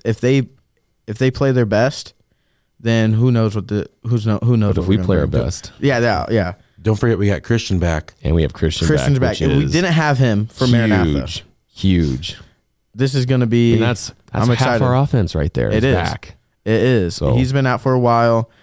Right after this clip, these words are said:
Speaker 1: We played without him against Maranatha twice. And if he's fully healthy, which he should be if they're playing him, then
Speaker 2: <laughs>
Speaker 1: he's
Speaker 2: Good
Speaker 1: gonna
Speaker 2: luck to the goalie on the other side.
Speaker 1: I'm excited to watch this matchup. So
Speaker 2: It's gonna be
Speaker 1: we'll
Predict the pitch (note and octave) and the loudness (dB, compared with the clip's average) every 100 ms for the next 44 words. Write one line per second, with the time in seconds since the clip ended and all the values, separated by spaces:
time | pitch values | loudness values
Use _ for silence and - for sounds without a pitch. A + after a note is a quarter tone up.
0 | _ G#2+ G#2 C3+ C3+ C3+ B2+ C3 A#2+ - | _ -6 -2 0 0 0 2 2 0 -2
1 | A2 A#2 - A#2 A2 A2 A2 - A#2 A2 | -2 -2 0 -2 -2 -2 -6 -2 0 0
2 | G#2 - - - - - - - - G#2 | -2 -6 -16 -20 -20 -20 -20 -20 -6 -2
3 | G#2 G2+ G#2 - _ _ _ _ A#2 G#2+ | 0 0 -2 -4 _ _ _ _ -2 2
4 | C#3+ C3 - C#3+ D3 C#3 C#3 D3+ D3 C3 | 2 0 0 2 2 2 0 0 0 0
5 | - A#2+ - D3 A2+ A2+ G#2 G#2+ G2 - | -2 -4 -2 -2 0 0 0 -2 -2 -2
6 | B2 A2+ G2+ G2 G#2+ - A2 G#2+ G#2 F#2+ | 0 0 0 -2 -4 -4 -2 0 -2 -4
7 | C3 - - A2 G#2+ G#2+ A2 - G#2+ G2+ | -10 -10 -6 0 0 2 0 -2 -2 0
8 | G#2 G2+ G2 G2+ G2+ G2 G#2 - G2+ F2 | 2 4 4 4 2 2 0 0 0 0
9 | F#2+ F#2 A2+ A#2 G#2 - G2+ G2+ F#2 F#2 | 0 0 0 0 -2 -2 0 0 0 -2
10 | F#2 - F#2 - F#2 F#2+ F#2 F#2 F#2+ F2+ | -4 -6 -8 -6 -6 -6 -8 -8 -6 -6
11 | F2+ - - | -6 -4 -4